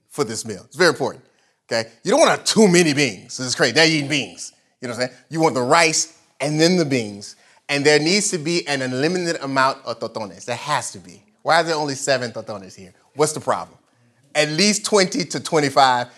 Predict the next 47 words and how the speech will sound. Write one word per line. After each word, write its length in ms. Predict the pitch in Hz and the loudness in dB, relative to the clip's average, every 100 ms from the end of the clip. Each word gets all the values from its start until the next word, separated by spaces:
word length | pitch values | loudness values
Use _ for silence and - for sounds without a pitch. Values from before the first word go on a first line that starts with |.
| _ _ _ - | _ _ _ 2
is 200 | 196 180 | 2 6
what 160 | 185 | 4
we're 120 | 151 156 | 4 2
looking 280 | 160 160 | 2 2
at 260 | 139 135 - | 0 0 0
per 140 | 220 | 0
plate, 420 | 220 269 190 - - _ _ _ _ _ _ _ _ _ | 4 4 4 -2 -18 _ _ _ _ _ _ _ _ _
okay? 260 | 156 139 143 - | 0 0 -2 -16
Per 200 | - 220 | 0 2
plate, 420 | 214 226 147 90 - | 4 4 2 0 -8
'cause 120 | 147 | -8
there's 120 | 131 | 0
a 80 | 156 | 2
lot 240 | 170 170 | 4 4
happening 380 | 180 175 165 135 | 4 2 0 -4
right 200 | 117 101 | -4 -6
now, 140 | 104 - _ _ - | -16 -20 _ _ -6
okay? 240 | 123 - - _ _ _ - | -4 -4 -12 _ _ _ 0
This 300 | 269 349 262 | 2 2 4
is 200 | 269 226 | 2 4
the 80 | 185 | 2
portion. 640 | - - 262 214 - 135 - - | 0 4 6 4 0 -4 -10 -4
This 200 | 320 339 | 0 2
is 180 | 320 254 | 2 4
my 200 | 226 240 | 4 4
portion. 500 | - 269 247 - 127 - - - | 4 4 4 0 -8 -12 -16 -2
When 160 | 156 | 2
I 80 | 226 | 4
smell 380 | 254 302 294 294 | 2 2 4 8
that 200 | 294 285 | 6 6
and 80 | 214 | 2
I 60 | |
sit 400 | 220 - - 311 | 0 -2 -4 -2
down 240 | 285 277 262 | 2 4 4
and 100 | 247 | 0
eat 180 | 262 226 | -2 2
and 100 | 208 | 2
that 160 | 190 | 2
plate 220 | - 285 | 2 2
is 120 | 254 - | 0 -2
put 160 | 269 | -4
in 80 | 240 | -2
front 220 | 214 262 | -2 -2
of 80 | 247 | 0
me, 240 | 247 254 - - | -2 -4 -10 0
it's 240 | 262 - | 0 2
like, 320 | 220 202 190 | 4 4 4